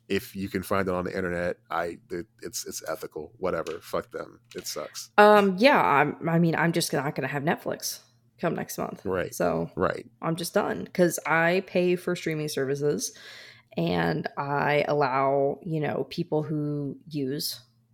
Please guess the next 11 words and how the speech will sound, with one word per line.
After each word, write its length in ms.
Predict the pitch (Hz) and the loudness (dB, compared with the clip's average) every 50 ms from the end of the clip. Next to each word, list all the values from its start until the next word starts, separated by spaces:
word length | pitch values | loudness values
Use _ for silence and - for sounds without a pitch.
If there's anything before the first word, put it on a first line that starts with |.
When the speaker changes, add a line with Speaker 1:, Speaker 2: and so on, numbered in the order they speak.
| _ _ - | _ _ -12
Speaker 2:
mine 480 | - 139 127 123 127 135 143 180 240 254 | -10 -6 -4 -2 -2 0 0 0 -2 -2
to 560 | - - - 160 156 156 156 156 151 156 - _ _ _ - | -4 -6 -4 -2 0 0 0 0 -2 -4 -6 _ _ _ -8
pay 260 | - 170 156 151 151 | -2 0 2 2 2
for 360 | 151 - 165 165 165 165 170 | 2 2 2 2 2 2 2
Netflix. 520 | 208 - - - - - - - - - - _ _ _ _ _ _ _ | 0 -2 -4 -4 -6 -6 -6 -6 -10 -12 -12 _ _ _ _ _ _ _
So, 240 | - - - 156 143 143 139 - 135 | -6 -2 2 4 4 6 4 4 4
Speaker 1:
Right. 80 | 135 - - - - - - - - - _ _ _ _ - - - | 2 -2 -6 -12 -20 -20 -20 -20 -20 -20 _ _ _ _ -16 -6 0
Speaker 2:
you 140 | 180 170 | 2 2
know, 260 | 151 147 - 135 151 - | 2 2 0 -2 -2 0
we, 180 | - 175 170 - - 214 - | 2 2 2 2 0 -4 2
there's 240 | - 185 175 170 - | 4 6 6 4 2